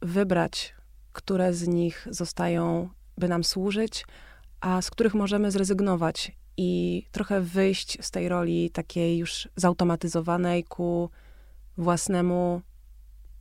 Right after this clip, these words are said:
poczuciu szczęścia albo jakiejś takiej wewnętrznej drogi, która jest dla nas właśnie autentyczna, która jest nasza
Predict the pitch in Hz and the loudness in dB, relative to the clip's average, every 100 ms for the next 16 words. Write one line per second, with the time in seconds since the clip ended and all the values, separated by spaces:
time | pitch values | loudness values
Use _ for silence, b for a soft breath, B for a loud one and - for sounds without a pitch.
0 | - 180 - 190 175 180 160 - - 156 | -6 -6 -2 0 0 0 -2 -2 0 2
1 | 170 - - 185 180 - - 156 156 160 | 0 -2 -2 2 2 0 -2 -2 0 0
2 | 160 160 - - - 165 160 160 170 170 | 0 -2 -4 -8 -4 -2 0 2 2 0
3 | 185 175 175 170 165 - 170 170 170 - | 0 2 2 0 -4 -4 0 0 0 -2
4 | 180 180 165 160 - 151 175 - 180 190 | 4 6 6 2 -2 -6 -4 -2 -2 -2
5 | 190 190 - 180 170 170 - 156 160 156 | -2 -2 -2 -2 0 -2 -4 -4 -2 -2
6 | - 175 170 160 175 165 | 0 2 2 2 -2 -2